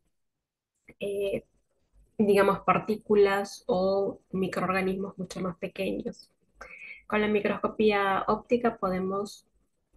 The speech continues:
ver, eh, inclusive pequeñas, este, organelas como los cloroplastas que pueden estar en el orden de unos, eh, una micra, pero con el microscopio electrónico podemos observar la ultraestructura de la célula, la estructura de la membrana e inclusive pequeñas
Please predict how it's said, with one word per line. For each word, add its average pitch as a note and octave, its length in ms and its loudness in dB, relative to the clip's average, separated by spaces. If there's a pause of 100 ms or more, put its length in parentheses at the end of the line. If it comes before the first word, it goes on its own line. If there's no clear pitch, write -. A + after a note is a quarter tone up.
(300)
ver, F3+ 420 -2 (640)
eh, F3+ 380 -2
inclusive F#3+ 680 -2 (260)
pequeñas, G#3 840 4
este, F#3+ 280 -4
organelas G3+ 440 2
como F#3+ 220 -8
los F#3 140 -10
cloroplastas G#3 640 -2
que G3 100 -4
pueden G3 280 -2
estar G3 280 -6
en F#3 160 -4
el F3 120 0
orden F#3 280 -4
de F3+ 80 -4
unos, F3+ 420 -10 (540)
eh, F#3 260 -4
una G3 220 0
micra, A#3+ 520 2 (720)
pero C#4 220 4
con B3+ 120 6
el A#3+ 100 8
microscopio A3+ 480 2
electrónico G#3+ 640 0
podemos F#3+ 360 -2
observar F#3 460 -6
la F#3 280 -4
ultraestructura G3 720 -4
de F#3+ 100 -2
la G3 140 -4
célula, A3+ 680 2
la G3 80 0
estructura - 440 -8
de F3+ 60 -2
la F3+ 120 0
membrana G3+ 840 -2
e F#3+ 60 0
inclusive F#3 680 -4
pequeñas F#3 420 -8